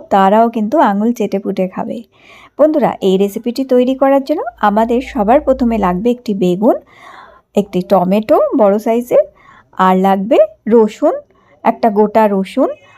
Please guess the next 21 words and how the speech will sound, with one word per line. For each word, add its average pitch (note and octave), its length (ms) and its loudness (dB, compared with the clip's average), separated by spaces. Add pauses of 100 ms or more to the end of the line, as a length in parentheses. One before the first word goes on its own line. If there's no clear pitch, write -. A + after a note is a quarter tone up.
(160)
আর G#3+ 260 2
দু A3 180 -2
তিনটে G3+ 320 -2 (120)
কাঁচা F#3 300 -2
লঙ্কা। F3 380 -8 (480)
সব D#4 320 2
কিছু G4 220 0 (120)
আমরা A3+ 240 0 (120)
গরম G3+ 360 2
জলের G3 300 0
মধ্যে G3+ 320 -2
দিয়ে G3+ 340 0 (460)
এবার A#3 360 2 (520)
এইটা A3+ 300 2 (100)
কিছুক্ষণ A3 540 -6
ফোটাবো। F3 440 -2 (380)
দু B3+ 160 2
তিন D#4 260 0
মিনিট C#4 320 2
এটা G#3+ 200 -2
আমাদের F3+ 360 -2